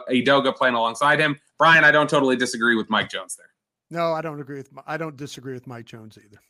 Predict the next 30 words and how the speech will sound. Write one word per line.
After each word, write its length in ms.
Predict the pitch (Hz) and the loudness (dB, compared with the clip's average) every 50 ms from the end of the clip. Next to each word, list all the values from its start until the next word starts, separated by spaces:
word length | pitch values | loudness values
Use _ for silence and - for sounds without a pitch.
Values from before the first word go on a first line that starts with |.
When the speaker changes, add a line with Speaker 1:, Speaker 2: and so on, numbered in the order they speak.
| _ _ _ - _ - | _ _ _ -20 _ -18
Speaker 2:
I 60 | 131 | -16
really 180 | 123 117 110 113 - | -14 -14 -12 -2 2
Speaker 1:
Uh, 140 | 143 147 | 4 4
Speaker 2:
don't. 160 | 147 147 131 - | 4 2 2 2
Speaker 1:
Daryl 340 | 170 185 208 226 226 196 | 4 6 6 8 6 6
Hill 540 | 147 175 202 233 254 240 165 113 - - - - | 6 6 6 6 6 6 6 4 0 -4 -2 2
going 280 | 147 160 175 180 180 175 | 4 6 6 6 6 4
with 180 | 180 175 175 180 | 2 4 4 4
a 160 | 170 165 160 | 4 4 4
little 200 | 156 175 170 170 | 2 2 2 2
bit 120 | 160 180 170 | 2 2 2
of 100 | 151 151 | 2 0
a 40 | |
dark 340 | 131 127 151 156 185 196 196 | 0 2 4 4 4 4 2
horse 280 | - 170 160 143 - - | 2 2 2 2 0 0
candidate. 520 | - 139 135 127 131 127 131 135 147 147 | 0 2 4 4 6 6 4 4 2 0
He 100 | 147 151 | -4 -4
says, 220 | 170 185 175 139 151 | 0 0 0 2 2
"I 100 | 160 170 | 2 4
think 220 | 202 190 147 - | 2 0 -2 -4
T 200 | - - 170 170 | -4 -2 -2 0
J 220 | 151 160 170 170 | 2 2 2 2
Bass 460 | 151 113 139 135 151 180 190 - - - | 2 2 4 4 6 6 4 4 2 -2
will 100 | 147 123 | -2 2
be 140 | 123 135 | 2 2
the 100 | 117 113 | 0 0
starting 440 | 113 - - 131 127 123 113 117 113 | -4 0 2 4 4 4 4 2 0
left 300 | 117 113 107 107 - - | 0 0 -2 -2 -4 -4
guard." 440 | - 117 113 104 95 92 92 95 - | -2 2 2 2 2 0 -2 -8 -10
Speaker 2:
Wow. 440 | - 135 165 202 262 233 143 110 _ | -6 0 2 2 2 2 0 -4 _